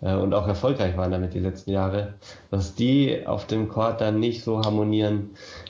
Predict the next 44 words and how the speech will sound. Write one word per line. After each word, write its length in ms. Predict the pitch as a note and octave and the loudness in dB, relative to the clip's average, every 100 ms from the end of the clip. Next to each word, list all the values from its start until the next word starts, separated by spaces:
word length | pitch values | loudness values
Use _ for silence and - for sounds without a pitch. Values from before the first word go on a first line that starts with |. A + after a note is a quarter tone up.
| - | -4
wie 120 | G2+ | -2
vielleicht, 460 | F#2+ G#2 G#2 G#2 - | 0 2 4 2 0
äh, 560 | G#2+ F2+ G2+ G2 G2 - - - - - | -2 -2 0 0 -2 -6 -12 -20 -20 -10
die 100 | - | -4
Starts 420 | G2 - G#2 G#2 - | -2 0 0 0 2
Mayo 280 | G#2 A2 | 2 2
und 140 | G#2+ G#2 | 2 2
Gamble 360 | G2+ G#2 G#2 | 2 2 2
mit 160 | G2 F#2+ F#2 | 2 0 0
Rollenspielern 680 | G2 G#2 G2+ - G2 G2 F#2+ | 2 2 0 -2 0 2 2
wie, 260 | F#2+ F#2+ - - | 0 0 -6 -6
wie 100 | F#2+ | -2
Horton 400 | G2 G#2 G2 F2 | 2 2 2 0
im 140 | - | 0
letzten 340 | F#2+ F#2+ - F#2 | 0 -2 -2 -4
Jahr. 180 | F2+ E2+ - - - | -2 -8 -12 -16 -6
Also 260 | - F#2 G2 | 0 2 2
so, 440 | G2 A#2 C3 A2+ G2+ - | 4 2 2 0 -2 -2
der 240 | G2 G#2 | -2 0
Argumentation 720 | A2 A2 A2 G#2+ G#2 A#2 A2+ | 2 2 0 0 0 0 0
kann 120 | A2 G#2+ | 2 0
ich 100 | G#2 | 0
folgen. 420 | G#2 F#2+ F2+ F2 | 0 0 0 -4
Das 200 | F2+ - | -6 -8
ist 100 | F#2 | -4
sicher 220 | A2 G#2 | -2 0
ein 120 | G2+ | 0
Punkt, 300 | G#2 G#2+ G#2+ - - - - - - | 0 0 -2 -6 -18 -20 -18 -18 -14
auf 180 | - F2+ | -6 -4
den 360 | - G#2+ G#2+ - | 2 2 2 0
zu 160 | - | 0
achten 360 | G#2+ G2+ G2 G#2 | -2 -2 -6 -6
sein 280 | G#2 G2 F#2 | -2 0 0
wird. 280 | F2+ E2+ - - - - - | 0 -2 -4 -16 -20 -20 -4
Das, 240 | A2+ G2+ A2+ | -2 0 0
aber 280 | A2 A2 - | 2 2 2
umso 460 | C3+ B2+ A2+ F#2 | 0 0 -2 -2
wichtiger, 500 | A2+ C#3 - B2 A#2 | 0 0 0 0 0
wie, 280 | A2+ A2 G2 | 0 -2 0
wieder 340 | G#2+ A2 G#2+ G#2+ | 0 2 2 2
die, 460 | G#2 G#2 G2+ F#2+ | 2 0 0 -2
die 160 | G2+ G2+ | -2 0
deutschen 380 | G#2 G#2+ - G#2 | 2 0 -2 0
Rollenspieler, 720 | G#2+ G#2+ G2 G#2 G2 G2 G2 | 2 2 0 0 0 0 -2